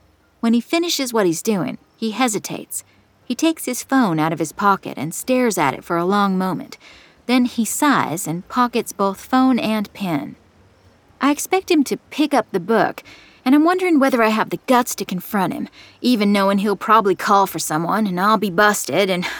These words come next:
oh God, why does that stupid "You in danger, girl" gif pop into my brain now? Thanks, Reddit. But he closes the book and turns to leave. I pull back and hold as still as possible. He passes me without a hitch in his step.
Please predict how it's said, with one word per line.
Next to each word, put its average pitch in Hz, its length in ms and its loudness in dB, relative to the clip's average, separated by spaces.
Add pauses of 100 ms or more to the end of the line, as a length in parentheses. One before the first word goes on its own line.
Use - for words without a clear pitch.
(100)
oh 269 280 -4
God, 170 360 4
why 240 140 2
does 349 140 -2
that 330 180 0
stupid 247 400 -6
"You 165 240 -2
in 277 180 2
danger, 226 380 0
girl" 170 380 2
gif 233 380 -2
pop 277 240 2
into 254 140 2
my 226 140 2
brain 233 320 2
now? 208 440 0 (640)
Thanks, 202 360 -4
Reddit. - 520 -12 (720)
But 240 100 0
he 277 40 -2
closes 320 440 2
the 220 80 0
book 185 340 0
and 170 120 -8
turns 196 340 -4
to 180 100 -4
leave. - 420 -6 (640)
I 247 80 2
pull 330 240 0
back 208 420 0
and 170 100 -8
hold 202 400 -4
as 113 120 -8
still 269 500 -6
as 254 140 -6
possible. - 600 -4 (680)
He 214 80 -6
passes 226 440 -2
me 160 140 -6
without 185 320 0
a 180 40 0
hitch - 360 -6
in 160 80 -4
his 147 120 -4
step. - 420 -4